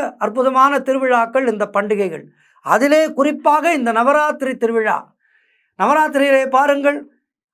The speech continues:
அனைவரும் ஒரு ஒரு இல்லத்துக்கு செல்வார்கள். அங்கே சென்று அவர்களோடு அளவலாவி, அவர்களுடைய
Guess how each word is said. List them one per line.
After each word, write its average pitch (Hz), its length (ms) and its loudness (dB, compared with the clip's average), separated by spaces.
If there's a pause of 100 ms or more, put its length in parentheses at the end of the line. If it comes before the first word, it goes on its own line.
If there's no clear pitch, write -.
(160)
அனைவரும் 294 480 0 (500)
ஒரு 254 260 2
ஒரு 269 160 2 (200)
இல்லத்துக்கு 285 520 -2
செல்வார்கள். 247 520 0 (500)
அங்கே 247 180 0 (120)
சென்று 277 280 0 (280)
அவர்களோடு 262 480 2 (260)
அளவலாவி, 240 480 2 (560)
அவர்களுடைய 262 420 2